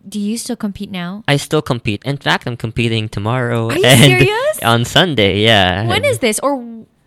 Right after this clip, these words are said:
Speaker 2: The,
Speaker 1: Where is this?
Speaker 2: uh, so there's an event called Rise and Dance at Las Piñas.
Speaker 1: Okay.
Speaker 2: Uh, and it's a one v one open styles. I actually don't compete in open styles, um, anymore, but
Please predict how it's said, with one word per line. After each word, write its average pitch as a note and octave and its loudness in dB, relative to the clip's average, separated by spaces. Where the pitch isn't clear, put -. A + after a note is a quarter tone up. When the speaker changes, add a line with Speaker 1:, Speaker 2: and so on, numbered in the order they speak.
Speaker 2:
The, C4 2
Speaker 1:
Where C#4 -2
is E4 -8
this? - -8
Speaker 2:
uh, B2 2
so A#2+ -2
there's A2+ 2
an G#2 -2
event A2 -2
called G2 -2
Rise G#2 4
and G2+ 0
Dance G2 0
at - -8
Las - -8
Piñas. F#2+ -6
Speaker 1:
Okay. - -4
Speaker 2:
Uh, E2 -4
and F2 -4
it's - -8
a F2 -2
one F2+ -2
v F2 -4
one F2 -6
open G#2 -6
styles. A#2 -2
I G2 0
actually A2+ 0
don't G2+ -6
compete A#2+ -10
in B2 -8
open B2+ -6
styles, B2+ -6
um, A#2 0
anymore, C3+ -4
but F2 -6